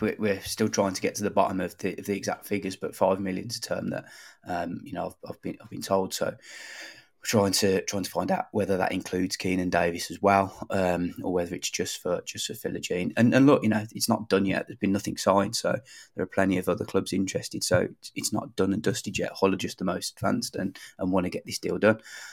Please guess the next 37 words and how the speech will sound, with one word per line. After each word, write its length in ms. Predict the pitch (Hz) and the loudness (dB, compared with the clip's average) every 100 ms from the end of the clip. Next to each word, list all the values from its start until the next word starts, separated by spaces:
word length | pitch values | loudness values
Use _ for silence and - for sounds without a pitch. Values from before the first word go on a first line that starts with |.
| - _ - | -20 _ 8
Um, 600 | 117 117 120 120 113 113 _ _ - _ _ _ | 12 12 12 12 10 6 _ _ -20 _ _ _
but 160 | 135 135 | 6 8
look, 160 | 156 | 8
you 80 | 123 | 8
know, 180 | 101 98 - - - | 6 4 -4 -12 6
Jayden 300 | 123 120 117 | 6 8 4
Philogene 460 | 113 110 104 98 | 4 4 2 2
was 100 | 98 | 2
signed 400 | - 104 104 98 | 4 6 6 2
from, 540 | - 98 95 95 95 - - | 0 2 4 2 -2 -8 -4
from 220 | 107 101 | 0 2
an 100 | 98 | 0
academy 840 | - 107 110 113 117 101 95 98 | 0 -2 0 2 2 2 0 0
in, 300 | 98 95 - - | 0 0 -4 -2
in 280 | 95 92 95 | 0 0 2
London, 440 | 95 104 107 110 | 2 4 4 4
and 320 | 107 104 107 - - | 2 0 0 -6 -10
if 160 | 117 | -2
Villa 220 | - 117 110 | 4 6 6
did 180 | 117 | 4
sign 300 | - 110 104 | 4 6 6
him 100 | 101 | 4
on, 240 | 104 - - | 2 -2 -2
eh, 100 | - | 0
sell 240 | 113 107 98 | 4 4 4
him 100 | 95 | 0
for 140 | - | -2
what, 160 | 98 - | -4 0
three, 220 | 110 107 | 2 2
four, 240 | - 104 | 2 -2
five, 280 | - 113 107 | 4 4 4
six 220 | - - | 0 -4
million, 240 | 101 92 101 | -2 -2 0
whatever 460 | 95 110 110 98 - - - - | -2 -2 0 -2 -4 -16 -18 -6
the 80 | 98 | -2
fee 400 | - 101 98 | 0 2 2
is, 140 | - | -2